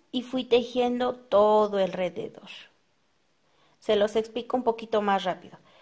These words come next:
Tejí todo alrededor, después, posteriormente, terminé mi tejido y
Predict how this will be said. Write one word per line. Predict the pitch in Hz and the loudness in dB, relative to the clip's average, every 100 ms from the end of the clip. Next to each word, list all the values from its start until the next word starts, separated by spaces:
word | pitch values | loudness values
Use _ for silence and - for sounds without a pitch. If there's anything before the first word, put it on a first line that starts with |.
| _ _ _ - | _ _ _ -4
Tejí | 214 214 262 277 277 - | -4 -4 -8 -8 -8 0
todo | 254 277 277 | 4 6 4
alrededor, | 226 208 196 196 240 311 - - _ _ _ _ - | 2 0 0 0 4 2 2 -10 _ _ _ _ -10
después, | 190 - - 269 311 | -10 -10 0 0 0
posteriormente, | - 208 202 185 196 202 226 254 277 | -4 -4 0 2 4 2 0 0 0
terminé | 226 196 190 190 | 0 0 -2 -4
mi | 185 | -6
tejido | 180 190 196 247 262 311 320 - _ _ _ _ _ _ _ _ _ _ _ - - | -8 -8 -8 -10 0 0 0 -10 _ _ _ _ _ _ _ _ _ _ _ -20 -6
y | 294 302 | -4 -4